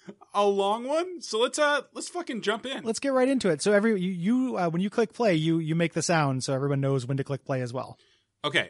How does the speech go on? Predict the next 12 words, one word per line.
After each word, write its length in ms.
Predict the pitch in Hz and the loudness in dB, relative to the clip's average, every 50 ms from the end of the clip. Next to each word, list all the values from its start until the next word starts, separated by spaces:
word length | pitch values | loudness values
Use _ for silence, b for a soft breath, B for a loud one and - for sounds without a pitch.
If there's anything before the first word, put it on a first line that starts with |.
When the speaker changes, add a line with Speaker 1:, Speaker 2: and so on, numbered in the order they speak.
| - _ | -4 _
Speaker 1:
I 120 | - 135 160 | 2 4 4
am, 220 | 170 175 175 165 160 | 4 4 2 0 0
uh, 240 | 156 156 151 151 | 2 2 2 2
I 140 | 120 135 135 | 2 0 -2
am 360 | 139 135 131 131 127 127 120 113 _ _ - | -2 -2 -4 -6 -8 -12 -14 -18 _ _ -10
clicking 320 | - 160 156 196 208 196 | -10 -8 -6 -6 -8 -8
play 400 | - - 151 131 123 123 127 - - _ | -6 -2 0 0 0 0 -2 -6 -10 _
in 280 | - 117 107 101 101 95 | -8 -8 -6 -6 -8 -10
three, 480 | - - - 131 135 165 202 226 208 _ _ _ _ _ _ _ _ _ _ _ _ _ _ _ | -12 -16 -12 -6 -4 -4 -4 -4 -8 _ _ _ _ _ _ _ _ _ _ _ _ _ _ _
two, 380 | - - 151 143 143 143 139 135 _ _ _ _ _ _ _ _ _ _ _ _ _ _ | -8 -6 -4 -4 -4 -6 -10 -16 _ _ _ _ _ _ _ _ _ _ _ _ _ _
one. 320 | - 104 104 95 87 73 67 _ _ _ _ _ _ _ _ _ _ _ _ _ _ _ | -10 -8 -6 -6 -6 -8 -14 _ _ _ _ _ _ _ _ _ _ _ _ _ _ _
Click. 440 | - - 220 214 214 208 _ - - | -10 -6 -6 -6 -6 -8 _ -18 -20